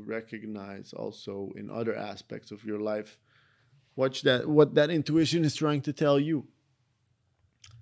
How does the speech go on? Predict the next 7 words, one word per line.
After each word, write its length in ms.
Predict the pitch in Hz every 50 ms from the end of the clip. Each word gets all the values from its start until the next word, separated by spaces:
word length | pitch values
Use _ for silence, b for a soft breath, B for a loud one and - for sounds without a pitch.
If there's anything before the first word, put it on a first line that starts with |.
| - _ _ _ _ _ _ _ _ _ _ _ _ _ _ _ _ _ _ _ _ _ _ _ _ _ _ _ _ -
Then 160 | 123 127 135
it's 180 | 127 120 - -
up 160 | 117 113 113 -
to 80 | 107
you 160 | 110 131 139 123
from 340 | - - - 113 110 113 113
there. 320 | 127 131 120 117 117 117